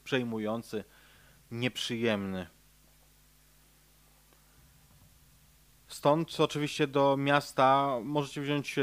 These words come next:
taksówkę albo dojechać kolejką. Obie te opcje są dosyć szybkie. Więc zakładając, że tak robicie, po jakichś dwudziestu minutach wysiadacie w centrum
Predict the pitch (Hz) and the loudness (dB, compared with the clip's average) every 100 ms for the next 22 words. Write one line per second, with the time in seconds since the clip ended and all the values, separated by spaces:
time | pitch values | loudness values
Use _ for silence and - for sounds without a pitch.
0 | 123 123 - - 160 - 127 117 117 120 | 0 -2 -2 -2 -2 2 4 4 2 -2
1 | 117 120 117 120 - - - 131 123 147 | 0 0 0 -4 -4 -10 0 2 4 4
2 | 135 131 151 139 127 240 214 196 170 147 | 2 -2 -2 -8 -8 -2 2 2 6 4
3 | 131 - 131 - 120 117 - 117 - - | 4 -4 -6 -2 0 0 -4 -8 -10 -18
4 | - - - - - - 127 - - 98 | -20 -20 -20 -14 -8 -2 -2 -2 -6 -6
5 | 92 - _ - 127 127 143 160 160 151 | -8 -18 _ -10 -10 -4 -2 2 2 2
6 | 135 147 147 143 - 151 165 170 190 156 | 0 0 0 -2 -4 -4 -2 -4 -4 -4
7 | 160 - - - - - - - - _ | -4 -6 -20 -20 -20 -20 -20 -20 -20 _
8 | - - - 170 - 131 - - 117 113 | -10 -4 2 2 2 -6 -6 -10 -10 -2
9 | 117 113 117 110 110 104 - - - _ | 0 0 -2 -2 -2 -4 -6 -20 -20 _
10 | - - 113 117 - 110 101 101 104 95 | -20 -20 -10 -10 -4 -2 0 -2 -2 -6
11 | 101 151 - - 110 101 107 98 | -8 -20 -20 -8 -6 -6 -8 -8